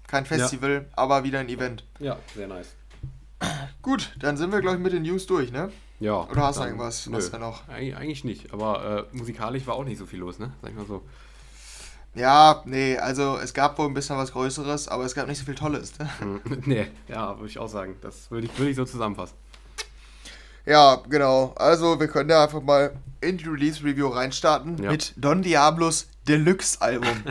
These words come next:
Speaker 1: ne?
Speaker 2: <laughs> Hab ich mir auch gedacht.
Speaker 1: <laughs>
Speaker 2: Deluxe, wow.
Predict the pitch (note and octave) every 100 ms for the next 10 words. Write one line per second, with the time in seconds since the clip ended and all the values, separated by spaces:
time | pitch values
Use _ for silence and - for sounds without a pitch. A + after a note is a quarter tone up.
0 | C3 D3+ F#3 - - - - F3 D#3+ -
1 | D3 C#3+ E3 D3+ G#2+ - - D#3 D3 -
2 | - A#2+ A2 B2 C3 - - B2 B2+ E3